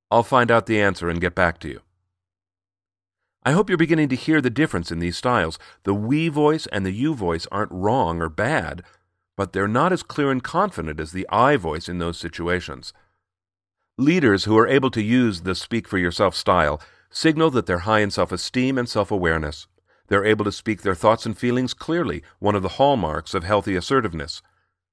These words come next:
They present themselves as responsible and accountable. Their messages are clear and easy to hear. Some people call speaking this way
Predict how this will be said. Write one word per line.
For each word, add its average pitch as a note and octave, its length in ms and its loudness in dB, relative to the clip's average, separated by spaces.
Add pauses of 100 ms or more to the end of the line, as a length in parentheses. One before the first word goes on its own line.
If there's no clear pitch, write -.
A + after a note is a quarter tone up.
(120)
They F#2+ 100 2
present G#2 380 -2
themselves G2+ 460 0
as E2+ 200 -10
responsible A#2+ 800 -2
and E2+ 120 -4
accountable. F2 640 -4 (220)
Their G2+ 140 4
messages A#2+ 640 0
are F2+ 140 0
clear C#3 640 -4
and F2+ 160 -4
easy G#2+ 320 -2
to G#2+ 100 -2
hear. D2+ 360 -4 (1200)
Some G#3 180 4
people C#3 300 2
call G#2 180 2
speaking A2+ 380 -4
this F#2+ 160 -6
way G2 260 0